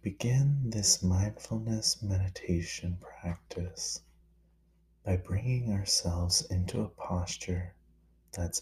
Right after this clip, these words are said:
upright and stable. We lower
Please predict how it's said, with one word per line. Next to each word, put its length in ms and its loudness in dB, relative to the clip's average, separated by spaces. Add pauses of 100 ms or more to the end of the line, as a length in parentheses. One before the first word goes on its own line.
upright 680 -2 (760)
and 240 0
stable. 920 0 (2500)
We 160 0
lower 720 2